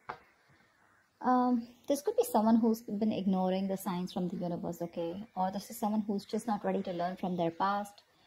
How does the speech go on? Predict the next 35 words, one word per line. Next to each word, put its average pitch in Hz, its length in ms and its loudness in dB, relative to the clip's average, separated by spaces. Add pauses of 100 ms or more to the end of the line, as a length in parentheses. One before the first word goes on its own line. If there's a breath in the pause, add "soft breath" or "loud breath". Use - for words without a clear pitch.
(340 soft breath)
you 190 80 0
know? 190 220 0 (160)
And 202 200 2
instead 220 280 2
of 233 200 6
taking 226 340 4
a - 60 4
lesson 190 380 6
from 185 180 0
the 180 80 2
past, 170 360 2
right, 185 180 2
they 185 100 -2
kept 208 240 -4
repeating 233 460 0
their 202 160 0
mistakes. 185 480 -2
There 349 100 -4
was 339 140 -8
a 190 40 -4
negative 175 460 -4
pattern 208 460 0
and 180 140 -2
someone 185 260 -2
who 202 120 2
kept 196 220 -2
repeating 220 420 -2
something 214 360 -4
that 196 160 -4
they 180 80 -4
knew 180 220 -4
they 202 100 -6
had 196 180 0
to 226 100 -10
end, 170 280 0